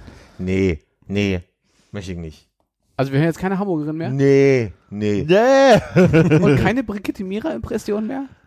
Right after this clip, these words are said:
Speaker 2: Na?
Speaker 1: Nee, nee,
Speaker 2: Ah,
Speaker 1: nee, nee, nee.
Speaker 2: kitzelt.
Speaker 1: Das muss aus mir kommen, da muss ich Bock drauf haben.
Speaker 3: Da
Speaker 1: Aber
Speaker 3: muss
Speaker 1: dieses
Speaker 3: er Bock auf
Speaker 1: Mach
Speaker 3: den
Speaker 1: mal.
Speaker 3: Joker haben. <laughs> Ich hab mir Joker aufgeschrieben. Hatten wir das Thema Joker eigentlich beendet gehabt? Vor
Speaker 2: Nee,
Speaker 3: dem
Speaker 2: aber
Speaker 3: Podcast?
Speaker 2: hast du Tasche schon gemacht?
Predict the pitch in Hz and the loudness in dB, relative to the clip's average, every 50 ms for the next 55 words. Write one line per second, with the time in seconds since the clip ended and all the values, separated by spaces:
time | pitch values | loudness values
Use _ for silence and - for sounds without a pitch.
0 | _ - 107 110 117 127 110 104 107 110 110 117 131 - 104 - 135 123 104 101 | _ -12 -6 -4 -2 0 2 2 2 2 2 2 0 0 2 2 2 2 0 0
1 | 98 95 95 92 90 - - - - - - - 151 135 151 202 233 233 233 226 | 0 -2 -4 -4 -6 -8 -12 -14 -16 -6 0 0 0 2 2 0 0 0 0 -2
2 | 208 - 240 294 - - 202 226 214 185 170 165 151 170 160 139 151 165 - - | -2 -2 -4 -6 -4 -2 -2 0 0 0 0 -2 -2 -4 -6 -4 -4 -6 -6 -6
3 | - - - - - 101 104 104 101 120 120 117 127 131 143 143 135 131 147 165 | -10 -10 -8 -6 -6 -4 -2 -2 -2 0 0 0 2 2 2 2 2 2 0 0
4 | - 156 143 131 143 143 139 151 160 160 151 - 160 131 117 127 131 - - 101 | 0 2 2 4 4 4 4 4 4 2 2 2 2 2 4 4 2 0 0 0
5 | - 127 110 143 151 117 104 95 - 123 - - 117 - - - - _ _ - | 0 2 2 2 2 0 -2 -6 -8 -8 -6 -6 -8 -10 -10 -14 -18 _ _ -20
6 | - - _ _ _ _ - - - - - - - 320 - - 269 262 - - | -20 -20 _ _ _ _ -18 -16 -14 -14 -10 -4 -2 -2 -2 0 -2 -2 -2 -2
7 | 254 - _ - 190 _ - 208 202 - _ - - - _ _ _ - 127 _ | -6 -6 _ -14 -14 _ -10 -8 -8 -8 _ -6 -6 -6 _ _ _ -20 -20 _
8 | _ _ - - _ _ _ _ _ _ _ _ _ _ _ _ _ _ _ _ | _ _ -20 -20 _ _ _ _ _ _ _ _ _ _ _ _ _ _ _ _
9 | _ - 85 - - - - - 110 98 104 98 104 110 - 107 107 135 143 120 | _ -12 -8 -4 -4 -2 -2 -2 -4 -4 -4 -4 -4 -2 -2 -2 -2 -2 0 0
10 | 120 104 98 101 - 110 110 - - 120 113 110 104 107 123 - - 113 120 120 | 2 2 2 2 0 -2 -2 0 0 0 2 2 2 0 0 2 0 0 0 -2
11 | 117 - - 120 110 117 143 160 - - - - 156 - - - - 123 131 131 | -6 -4 -4 -2 -2 -2 -4 -6 -6 -8 -4 0 0 0 -2 -2 -2 0 2 4
12 | 123 120 - 117 120 123 123 127 131 131 135 135 135 143 127 160 160 180 208 208 | 4 4 2 2 2 2 2 2 2 2 0 0 0 -2 0 0 0 0 0 -2
13 | - 220 220 220 220 226 302 - - | -4 -6 -8 -6 -6 -6 -6 -8 -10